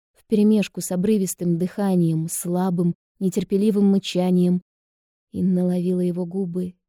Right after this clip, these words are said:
и тут же отпускала, желая дотянуться, коснуться, поцеловать, погладить всего сразу. Отпустить её от себя хоть на секунду —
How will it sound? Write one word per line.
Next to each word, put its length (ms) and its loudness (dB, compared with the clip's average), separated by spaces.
и 100 -12
тут 200 -10
же 120 -6
отпускала, 720 -6
желая 400 -2
дотянуться, 680 -2
коснуться, 920 0
поцеловать, 840 -2
погладить 720 -6
всего 480 -6
сразу. 600 -6
Отпустить 540 -4
её 200 2
от 120 0
себя 320 -2
хоть 220 -6
на 120 0
секунду — 720 -2